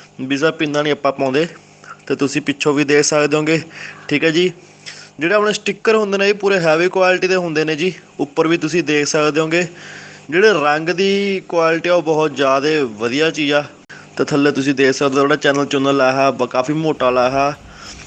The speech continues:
ਕਾਲੇ ਕਾ ਬਾਈ ਦੀ ਫਰਮਾਇਸ਼ ਤੇ ਆਪਾਂ ਨੇ ਕਢਵਾਇਆ ਤੀ ਪਲਾਜ਼ਮਾ ਤੇ ਲੇਜ਼ਰ ਤੇ, ਸੌਰੀ, ਆਪਣੀ ਜਿਹੜੀ ਕਟਿੰਗ ਹੁੰਦੀ ਸਾਰੀ ਲੇਜ਼ਰ ਤੇ ਹੁੰਦੀ ਹੈਗੀ। ਤੇ ਤੁਸੀਂ ਇੱਧਰ ਵੀ ਦੇਖ ਸਕਦੇ ਹੋਗੇ ਥੱਲੇ ਟਰੈਕਟਰ ਉੱਪਰ ਜਿਹੜੇ ਆਪਣੇ ਲੌਕ ਲੂਕ ਕਾਫੀ ਹੈਵੀ ਲੱਗੇ ਹੋਏ ਨੇ। ਉੱਪਰ ਮਹਾਰਾਜਾ ਰਣਜੀਤ ਸਿੰਘ ਜੀ ਦੀ ਫੋਟੋ,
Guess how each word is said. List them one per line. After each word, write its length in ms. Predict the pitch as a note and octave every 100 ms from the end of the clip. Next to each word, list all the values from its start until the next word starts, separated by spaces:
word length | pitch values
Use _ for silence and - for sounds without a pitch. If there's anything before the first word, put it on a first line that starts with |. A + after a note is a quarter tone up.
| - -
ਕਾਲੇ 300 | D3+ D#3+ E3+
ਕਾ 420 | E3+ F3 F3 F3
ਬਾਈ 220 | D#3+ D3 D3+
ਦੀ 80 |
ਫਰਮਾਇਸ਼ 460 | D3 D3+ D3 C3+ C#3+
ਤੇ 140 | C3+
ਆਪਾਂ 280 | C#3 C3+ C#3+
ਨੇ 380 | C#3+ D3 D3+ D3+ D3
ਕਢਵਾਇਆ 340 | D#3+ D#3+ C3+
ਤੀ 100 | B2+
ਪਲਾਜ਼ਮਾ 460 | C3+ C#3 C3+ D#3 D#3+
ਤੇ 180 | D#3+ D#3+ - - -
ਲੇਜ਼ਰ 260 | C#3+ D3+ E3+
ਤੇ, 160 | F3
ਸੌਰੀ, 220 | E3 D#3+
ਆਪਣੀ 240 | D#3+ D3 D3+
ਜਿਹੜੀ 220 | D3+ F3+ E3+ -
ਕਟਿੰਗ 300 | D3+ C#3 D3
ਹੁੰਦੀ 200 | D3+ D3
ਸਾਰੀ 220 | D#3 D3+
ਲੇਜ਼ਰ 320 | D#3+ C3 C3+
ਤੇ 140 | C#3 D#3
ਹੁੰਦੀ 260 | D#3 D3+
ਹੈਗੀ। 220 | D3+ D3+ E3 - - - - -
ਤੇ 80 | C#3
ਤੁਸੀਂ 300 | C3+ C#3+ D3+
ਇੱਧਰ 220 | C#3 D#3
ਵੀ 120 | E3+
ਦੇਖ 180 | D#3+ D#3
ਸਕਦੇ 320 | D3 D3+ D3 D#3
ਹੋਗੇ 260 | D#3+ E3 E3 - - - - - -
ਥੱਲੇ 280 | D3 D3+ D#3
ਟਰੈਕਟਰ 500 | B2+ C#3 C#3+ - D#3+
ਉੱਪਰ 300 | D#3+ C#3+ D3+
ਜਿਹੜੇ 180 | D3 D#3+
ਆਪਣੇ 140 | D#3
ਲੌਕ 300 | C#3+ C3 C3
ਲੂਕ 260 | C#3+ C#3+ C3+
ਕਾਫੀ 340 | - C3 D3 D3
ਹੈਵੀ 200 | B2+ C3
ਲੱਗੇ 240 | B2+ B2
ਹੋਏ 200 | C3+ C3+
ਨੇ। 80 | C#3+
ਉੱਪਰ 260 | C#3 C#3 C3
ਮਹਾਰਾਜਾ 400 | C3 C3 C3 B2+
ਰਣਜੀਤ 340 | B2+ A#2+ B2
ਸਿੰਘ 180 | C3+ C3
ਜੀ 80 | C#3+
ਦੀ 80 | C3+
ਫੋਟੋ, 360 | C3 C3+ D#3